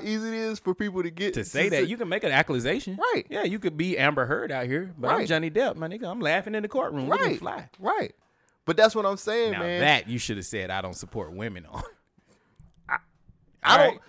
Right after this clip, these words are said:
Speaker 1: I don't
Speaker 2: cool.
Speaker 1: know enough about that case.
Speaker 2: I don't either.
Speaker 1: I
Speaker 2: I
Speaker 1: just
Speaker 2: don't
Speaker 1: know,
Speaker 2: care.
Speaker 1: I just know Johnny Depp is, is getting fucked up in these streets. 'Cause she, she
Speaker 2: He was
Speaker 1: abused
Speaker 2: getting
Speaker 1: him.
Speaker 2: fucked up in the sheets, too.
Speaker 1: Yeah,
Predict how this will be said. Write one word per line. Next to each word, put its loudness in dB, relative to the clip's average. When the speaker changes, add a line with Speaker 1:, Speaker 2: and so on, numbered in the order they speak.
Speaker 1:
I 4
don't 6
Speaker 2:
cool. 8
Speaker 1:
know 6
enough 4
about 6
that -4
case. -4
Speaker 2:
I -8
don't 0
either. 2
Speaker 1:
I 4
Speaker 2:
I 8
Speaker 1:
just 4
Speaker 2:
don't 2
Speaker 1:
know, 4
Speaker 2:
care. 6
Speaker 1:
I 8
just 2
know 4
Johnny 4
Depp 2
is, -8
is -4
getting -8
fucked -2
up -2
in -8
these -12
streets. -16
'Cause 4
she, -2
she -8
Speaker 2:
He 0
was 0
Speaker 1:
abused 2
Speaker 2:
getting 6
Speaker 1:
him. -8
Speaker 2:
fucked 2
up -2
in -4
the -2
sheets, -6
too. -2
Speaker 1:
Yeah, 10